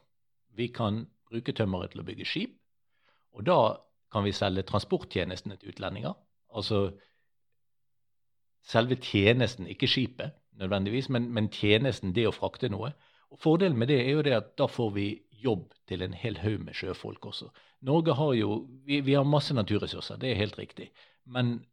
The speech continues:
samtidig så har vi ganske dårlige forhold for, for eksempel jordbruksdrift, relativt sett, i forhold til andre deler av, av, av verden. Og det betyr at, at vi kan ikke ekspandere jordbruket på andre må-, på, på, på,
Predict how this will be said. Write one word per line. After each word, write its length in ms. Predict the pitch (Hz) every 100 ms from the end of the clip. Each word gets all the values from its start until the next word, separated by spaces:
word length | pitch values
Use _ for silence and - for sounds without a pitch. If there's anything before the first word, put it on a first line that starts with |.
| _
samtidig 460 | - 127 147 170 117
så 160 | 131 123
har 100 | 131
vi 280 | 107 104 113 -
ganske 300 | 113 127 147
dårlige 500 | 101 92 135 139 98
forhold 540 | 98 101 101 104 85
for, 300 | - 113 95 - _
for 100 | 90
eksempel 460 | 87 98 90 - 87
jordbruksdrift, 1400 | 92 101 101 - - - - _ _ - 85 - - _ _ _ 123
relativt 420 | 110 95 95 -
sett, 220 | - - -
i 80 |
forhold 260 | 107 101 98
til 120 | 92
andre 180 | 87 98
deler 220 | 90 101
av, 320 | - - - -
av, 160 | - 90 - 90
av 80 |
verden. 300 | 87 87 - - _ _ _ -
Og 100 | 123
det 80 | 208
betyr 320 | 143 - 180
at, 220 | 113 - -
at 380 | - - _ - - -
vi 100 | 120
kan 140 | -
ikke 160 | 160 135
ekspandere 640 | 110 - 104 135 139 95
jordbruket 480 | 92 95 101 113 -
på 120 | - 95
andre 160 | 98
må-, 220 | 95 95 104 _
på, 140 | - 107 107 104
på, 140 | - 95 95 - _
på, 140 | 98